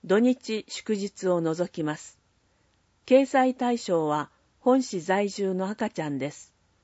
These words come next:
先着二十四人に達した場合は、期間中でも掲載をお断りすることがありますのでご了承ください。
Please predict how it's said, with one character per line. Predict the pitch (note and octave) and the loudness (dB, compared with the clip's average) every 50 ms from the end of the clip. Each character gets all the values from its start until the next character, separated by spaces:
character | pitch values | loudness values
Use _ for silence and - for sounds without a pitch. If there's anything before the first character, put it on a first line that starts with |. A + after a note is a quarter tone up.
| _ _ _ _ _ _ _ | _ _ _ _ _ _ _
先 | _ - - B3 C4 B3 | _ 2 4 4 4 4
着 | - C4+ B3 A#3+ - A#3+ | 2 2 0 2 2 2
二 | A3+ B3+ C#4 C4+ | 2 4 2 2
十 | B3 - G3 F3+ F3 E3+ | 2 0 0 0 2 0
四 | F3 E3+ E3+ | 0 0 0
人 | F3+ G3 G3 F#3+ F#3 | -2 -2 -2 -2 -4
に | D#3 D3+ | -4 -4
達 | - E3+ F#3 - - | -4 -6 -8 -8 -10
し | - | -6
た | - F#3+ E3+ | -4 -2 -2
場 | E3 F3 E3 | 0 0 -2
合 | D#3+ D#3+ | -2 -2
は、 | D#3+ D#3 D3+ D3 D3 - _ _ _ _ _ _ _ _ | -2 -2 -4 -4 -6 -8 _ _ _ _ _ _ _ _
期 | - - - | -20 -8 -2
間 | - A#3+ A#3 A#3 A3+ | 0 2 2 2 -2
中 | - - A3+ A3+ A3+ A3 | -4 -2 -2 0 0 0
で | G#3+ G#3+ | 0 0
も | F#3+ D#3+ D3 - - _ _ | 0 0 -2 -4 -4 _ _
掲 | - G#3+ A3+ A#3 | 2 4 4 4
載 | A3+ - A3+ G#3 G3+ G3+ G3+ | 4 2 2 2 2 2 2
を | F#3+ F#3 | 2 2
お | F#3 | 0
断 | - A3 A3 - A#3 A3+ A3 | 0 -2 0 2 2 2 2
り | G#3+ A3 | 0 -4
す | G3+ - A3+ G3+ | -4 -4 -4 -4
る | G#3+ | -4
こ | - A3 G3+ | -4 -4 -4
と | - G3+ | -2 -4
が | F3+ D3+ | -4 -4
あ | C#3+ D3+ | -6 -6
り | E3 D#3+ | -4 -6
ま | E3+ F3 | -6 -6
す | F#3+ - - | -8 -8 -6
の | D3+ C#3+ C#3 | -4 -4 -2
で | C3+ B2+ - - | -4 -4 -6 -2
ご | - E3+ E3 | -2 0 2
了 | F#3 F#3+ G3 G3 | 2 0 0 -2
承 | - - F3+ E3+ E3+ | -4 -4 -4 -4 -4
く | - - | -6 -6
だ | D#3 D3+ D#3+ | -6 -6 -6
さ | - - D#3 D3 C3+ | -6 -10 -10 -10 -10
い。 | A#2+ | -10